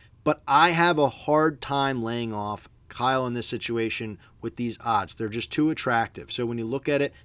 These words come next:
the last ten races, one win, three top fives, six top tens. His win came all the way back in twenty thirteen. So you say to yourself, "Phil, get out of here with that deal." But I could tell you that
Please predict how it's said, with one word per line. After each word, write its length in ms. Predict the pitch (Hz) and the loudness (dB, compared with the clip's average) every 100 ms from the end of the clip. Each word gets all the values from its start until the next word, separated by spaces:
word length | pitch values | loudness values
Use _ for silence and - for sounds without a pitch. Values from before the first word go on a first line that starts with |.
| - | -14
the 80 | |
last 300 | 104 120 120 | -8 -6 -8
ten 240 | - 143 160 | -6 -4 0
races, 520 | 143 131 113 135 117 | 0 0 -2 -2 -4
one 420 | 104 104 135 175 | -6 -4 -2 0
win, 360 | 160 143 139 135 - - - | 0 0 -2 -6 -12 -20 -20
three 360 | - 127 143 180 | -14 -2 0 2
top 300 | 160 147 139 | 6 6 4
fives, 420 | 131 123 123 117 | 0 2 2 0
six 320 | - 135 - | -2 -2 -6
top 280 | - 110 - | -2 -2 -4
tens. 340 | - 101 82 | -10 -12 -12
His 160 | 104 98 | -12 -12
win 500 | 101 202 190 113 120 - - - - - | -2 2 2 0 -6 -12 -20 -20 -20 -6
came 200 | 202 202 | -2 2
all 120 | 233 | 4
the 60 | 262 | 6
way 120 | 254 | 4
back 280 | 202 196 185 | 8 6 4
in 100 | 185 | -4
twenty 300 | - 165 156 | -2 -2 -2
thirteen. 640 | - 139 127 - 87 78 - - - | 0 -2 -2 -8 -12 -14 -20 -20 -10
So 140 | - | -2
you 80 | 151 | 0
say 180 | - 165 | 2 0
to 80 | 151 | 0
yourself, 320 | 143 147 - _ | 0 -2 -4 _
"Phil, 320 | - 104 - - - - - _ | -8 -8 -8 -14 -20 -20 -20 _
get 160 | - 175 | 6 8
out 240 | 202 208 | 8 8
of 100 | 196 | 6
here 240 | 123 101 73 | 4 0 -4
with 140 | - 117 | -12 -6
that 260 | 113 95 | -6 -6
deal." 260 | - 85 - _ - - _ _ | -10 -14 -16 _ -20 -20 _ _
But 260 | 196 180 - - _ - - - | 6 6 4 -8 _ -20 -18 0
I 140 | 147 | 2
could 160 | 165 - | 2 2
tell 240 | 214 262 | 6 8
you 340 | 196 139 147 - - - - - - | 8 6 4 -2 -18 -20 -20 -20 -6
that 200 | 110 | -6